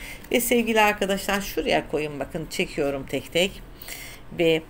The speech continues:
iki kişinin, bakın burada iki kişinin tek bir vücut olduğunu görüyorum. Hayatında şu anda en önemli olay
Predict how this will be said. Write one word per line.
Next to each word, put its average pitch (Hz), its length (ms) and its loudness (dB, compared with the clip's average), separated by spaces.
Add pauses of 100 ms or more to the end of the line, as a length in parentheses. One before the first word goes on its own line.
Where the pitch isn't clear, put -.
(360)
iki - 340 0
kişinin, 151 840 -2
bakın 151 400 -2
burada 143 400 4
iki - 260 -10
kişinin 165 540 -2
tek 185 300 -2
bir 160 120 0
vücut 151 340 -6
olduğunu 139 560 0
görüyorum. 123 640 -2 (720)
Hayatında 208 840 8
şu 247 240 2
anda 202 560 6
en 208 140 4
önemli 156 560 0
olay 156 520 4